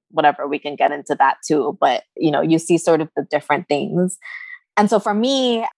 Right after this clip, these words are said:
I sort of got recruited into working with tackling immigration enforcement, particularly of, of, like, immigrant adults, right? Not just young people. And they asked me to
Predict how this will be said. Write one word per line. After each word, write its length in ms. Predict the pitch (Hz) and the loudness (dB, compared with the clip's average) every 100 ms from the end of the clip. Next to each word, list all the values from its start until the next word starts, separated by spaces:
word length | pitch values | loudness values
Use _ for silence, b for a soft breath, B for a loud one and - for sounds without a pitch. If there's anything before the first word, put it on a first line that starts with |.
| - | -4
I 320 | 202 214 214 196 _ _ 190 | 0 0 -2 -6 _ _ -12
sort 240 | 180 190 180 | -2 0 0
of 100 | 170 | 0
got 240 | 165 156 | 0 0
recruited 560 | 165 - 196 185 190 170 | -4 0 2 4 2 0
into 760 | 160 151 165 156 151 139 160 - B B B _ | -4 -4 0 2 2 0 -2 -6 B B B _
working 500 | 170 180 - 185 170 | 2 2 4 2 2
with 420 | 160 156 151 - - _ _ | 2 2 0 -4 -20 _ _
tackling 560 | 185 185 - 175 170 160 | -2 0 2 0 2 0
immigration 560 | 156 156 156 156 160 | 0 0 0 0 0
enforcement, 800 | 151 151 160 156 - 160 151 151 - _ _ _ - | -4 -2 -2 -2 -2 0 0 0 -8 _ _ _ -2
particularly 720 | 180 180 190 180 165 160 151 | -2 0 2 2 2 2 2
of, 140 | 151 - | 0 -4
of, 140 | 156 | -6
like, 180 | - - _ | -6 -6 _
immigrant 480 | 175 170 170 156 - | 2 2 2 0 0
adults, 480 | 165 170 175 - - 147 | -2 0 0 -2 -4 0
right? 200 | 151 135 | 0 0
Not 200 | 151 - | 0 0
just 200 | 156 147 | -6 -4
young 180 | 151 | -6
people. 480 | 156 156 - 123 139 - - | -6 -10 0 2 2 0 0
And 520 | 160 151 151 143 143 - _ _ _ _ | 2 2 -2 -12 -14 -18 _ _ _ _
they 140 | 180 | 0
asked 340 | 170 190 - 214 | 2 0 -2 -2
me 240 | 202 185 - | 0 -2 -2
to 680 | 180 165 160 151 147 151 | 0 2 2 2 0 -4